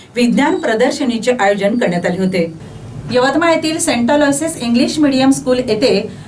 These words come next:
विज्ञान प्रदर्शनीचे आयोजन करण्यात आले होते. या विज्ञान प्रदर्शनीत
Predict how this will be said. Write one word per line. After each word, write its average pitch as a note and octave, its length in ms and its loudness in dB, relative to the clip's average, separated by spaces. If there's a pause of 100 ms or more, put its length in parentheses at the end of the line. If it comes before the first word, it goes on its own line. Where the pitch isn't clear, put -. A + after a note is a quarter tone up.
(160)
विज्ञान D4 460 2
प्रदर्शनीचे C4+ 720 2
आयोजन G#3+ 420 0
करण्यात G3 340 2
आले G#3 120 2
होते. G3+ 340 0 (400)
या A3+ 120 4
विज्ञान G#3+ 360 2
प्रदर्शनीत A3 680 0